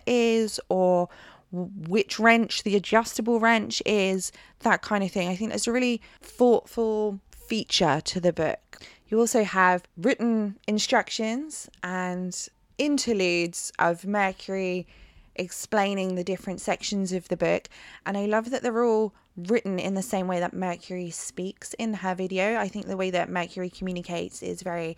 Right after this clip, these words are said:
patient, very compassionate, and just brings a lot to the table. It's very encouraging. And then I can't very well talk to you about this book without mentioning my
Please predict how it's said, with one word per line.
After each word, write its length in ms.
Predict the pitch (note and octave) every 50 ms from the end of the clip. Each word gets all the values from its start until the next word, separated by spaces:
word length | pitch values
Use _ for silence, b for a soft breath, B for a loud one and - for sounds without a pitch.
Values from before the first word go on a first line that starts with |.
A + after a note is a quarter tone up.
| b b b b b
patient, 320 | - A3 G#3 - G#3 E3+
very 160 | - G3 F#3 F3+
compassionate, 880 | - - F#3 - - - - F#3+ F#3+ - - - F#3+ F3+ F3 E3 - B B B B B B B
and 160 | - F3+ F#3+
just 160 | F#3 G3 -
brings 240 | - G#3+ G#3 G#3 G3+
a 80 | G3 G3+
lot 500 | G3+ G3 G3 F3+ F3 - - _ - _
to 420 | - - G3 F#3 F3+ F3 F3 F3 E3 - _ _ _ _ _ _ _ -
the 80 | F#3+
table. 440 | - - - F#3+ F#3+ F#3 E3 D#3+ D#3+
It's 120 | D3+ D#3+ -
very 200 | - F#3+ F#3+ F3+
encouraging. 920 | G3 G3 - - - G#3+ G3+ F#3+ E3+ E3 - - - - - - - - - - - - - - - - - - - - - - - - - - - -
And 120 | G3+ G#3+
then 280 | G#3+ G#3 G#3 G3+ G3+ B B B B B B B B B B B B B _ _ _ _ - _ _ _
I 100 | - F#3
can't 500 | G3 - - - A#3+ B3+ B3+ A#3+ A#3+ A#3 - -
very 340 | - - - A3+ A#3+ B3+ B3
well 440 | A#3 A3+ G#3 F#3+ F#3+ F#3+ F#3 F3 F3+
talk 260 | - - A3+ A#3 -
to 120 | - - B3
you 0 |
about 220 | G#3 A3 G3 -
this 120 | G#3 G3+
book 280 | - - F3 E3 - -
without 480 | G3 F#3 F#3 F3 F3 F3 E3+ E3 - -
mentioning 580 | F#3+ F#3 F3+ E3+ - - F#3 F3+ E3+ E3 E3 -
my 220 | F3 F3 E3+ E3+